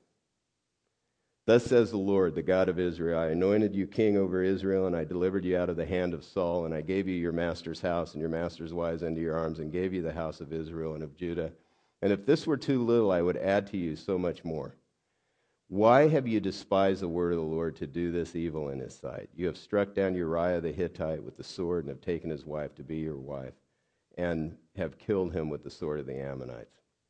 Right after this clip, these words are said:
God's seen the whole thing. He brings it into the light. David is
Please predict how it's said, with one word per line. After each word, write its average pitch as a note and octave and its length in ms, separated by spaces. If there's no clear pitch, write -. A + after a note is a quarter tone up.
God's F#2+ 280
seen F#2+ 240
the E2 100
whole F2+ 220
thing. F2+ 420
He D#2+ 100
brings D#2 320
it E2 80
into D#2 180
the D#2 60
light. C#2 420
David F2 380
is D#2 260